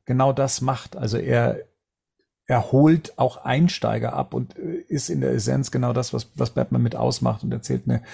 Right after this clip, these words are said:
großartige Story, die sogar noch über das Batman-Universum hinausgeht. Und also das ist aus meiner Sicht so der Punkt, warum ich sagen würde, hm, für einen Klassiker hat's hier nicht gereicht. Ähm, da jetzt eigenständiger sein müssen auch.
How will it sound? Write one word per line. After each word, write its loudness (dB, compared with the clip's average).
großartige 0
Story, 0
die 0
sogar -2
noch 0
über -2
das -2
Batman-Universum 0
hinausgeht. 0
Und 2
also 0
das 2
ist -2
aus 2
meiner 4
Sicht -4
so -2
der 0
Punkt, -4
warum 0
ich -6
sagen 2
würde, 0
hm, 0
für -8
einen -4
Klassiker -2
hat's -4
hier 2
nicht -2
gereicht. -2
Ähm, -4
da 0
jetzt -4
eigenständiger 2
sein -2
müssen -4
auch. -14